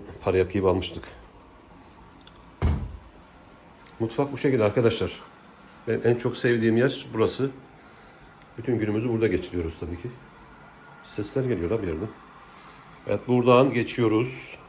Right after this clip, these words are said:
Kapısı olmayan mutfağımızdan. Burada bizim hatunun odası. En sevdiği oda burası.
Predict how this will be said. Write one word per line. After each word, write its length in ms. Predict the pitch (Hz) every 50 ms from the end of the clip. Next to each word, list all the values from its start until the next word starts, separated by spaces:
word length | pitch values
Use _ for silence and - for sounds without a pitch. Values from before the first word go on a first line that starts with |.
| - - -
Kapısı 280 | - - - - 127 113
olmayan 260 | 104 104 107 104 104
mutfağımızdan. 680 | 104 101 - - 110 104 101 95 87 - 107 117 135 135 - - - - - - - - - - - - - - - - - - - - - - - - - -
Burada 220 | 92 104 104 123 107
bizim 200 | 107 117 120 104
hatunun 400 | 107 104 104 104 - 113 117 104
odası. 340 | 82 - 90 - - - - - - - - _ _ - - - _ - _ _ -
En 120 | 107 107
sevdiği 360 | 107 - 117 107 104 107 107
oda 180 | 98 101 117 107
burası. 320 | 110 107 117 107 - -